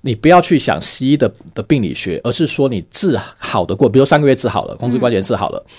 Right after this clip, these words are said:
Speaker 1: 那你中间这些指标有什么变化？
Speaker 2: 嗯。
Speaker 1: 那发现，诶，这个一百个病人都是某些指标在动，结果变成他会好，那你就想说那些指标跟手指关节有什么关系？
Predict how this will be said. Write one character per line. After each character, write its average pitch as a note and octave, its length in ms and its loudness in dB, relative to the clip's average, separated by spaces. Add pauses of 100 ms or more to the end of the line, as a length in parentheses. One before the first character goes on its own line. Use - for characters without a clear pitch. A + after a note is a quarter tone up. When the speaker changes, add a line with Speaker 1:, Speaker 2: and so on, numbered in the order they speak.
Speaker 1:
那 D#3+ 120 2
你 G2+ 60 -4
中 D3 260 0
间 C3+ 180 4
这 C3+ 120 0
些 C3 80 6
指 D2+ 180 -8
标 G2 220 0
有 G#2 60 0
什 G2 120 -6
么 B1 80 -8
变 - 220 -4
化？ - 320 -4
Speaker 2:
嗯。 B3 200 -2
Speaker 1:
那 F#3 80 6
发 E3+ 160 6
现， E3 180 2
诶， G#3 140 4 (200)
这 - 100 2
个 F#3+ 60 2
一 - 80 0
百 F#2 200 0
个 F2+ 120 -2
病 C3+ 200 0
人 F#2 240 -4 (160)
都 F3+ 140 8
是 F3+ 160 4
某 A#2+ 240 4
些 C#3+ 180 6
指 B2 240 -2 (120)
标 G#2 320 4 (280)
在 B2 200 4 (100)
动， G#2 240 4 (160)
结 A#2+ 160 0
果 G#2+ 220 0
变 B2 140 2
成 F2+ 160 -8
他 G2 200 -4
会 F#2+ 200 -4
好， - 280 -6 (220)
那 D3+ 140 4
你 G#2 40 -2
就 - 60 6
想 D#2+ 180 0
说 A2+ 160 -2
那 C#3 80 -2
些 D3 140 2
指 - 160 -8
标 G2+ 240 -2
跟 G#2 160 -2
手 G2+ 160 -2
指 F#2 160 -6
关 G2 160 -4
节 F2+ 100 -6
有 D2+ 80 -6
什 F#2 80 -8
么 - 80 -10
关 C#2+ 220 -10
系？ - 260 -12